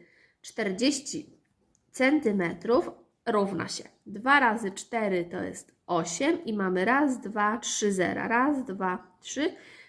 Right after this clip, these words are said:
Mamy osiem tysięcy centymetrów, ale my wiemy, I to tłumaczyłam, że musicie sobie powtórzyć i umieć, że jeden metr to sto centymetrów. Czyli jak zamienię te centymetry na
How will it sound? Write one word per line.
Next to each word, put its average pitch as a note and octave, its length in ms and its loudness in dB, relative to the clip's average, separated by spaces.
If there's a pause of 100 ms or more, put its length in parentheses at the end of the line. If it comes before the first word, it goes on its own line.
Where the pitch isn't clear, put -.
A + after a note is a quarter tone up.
(120)
Mamy G3 340 2
osiem F#4 420 2
tysięcy B3 600 -2
centymetrów, G#3 1000 0 (560)
ale B3 280 6 (320)
my C#4+ 200 0
wiemy, A3+ 600 0 (880)
I G#3+ 140 -6
to G3 440 4 (340)
tłumaczyłam, G3 600 0
że E3+ 100 -2
musicie F3 460 -4
sobie E3 280 -6
powtórzyć F3 760 -4
i - 160 -10
umieć, E3+ 520 2 (540)
że G3+ 180 0
jeden D4 540 6
metr A#3+ 440 2
to A3 140 -4
sto G#3+ 280 -8
centymetrów. G3+ 1040 -2 (160)
Czyli A#3+ 640 2
jak G3 300 0
zamienię C4 460 6
te B3+ 180 2
centymetry A3 800 0
na G3 300 6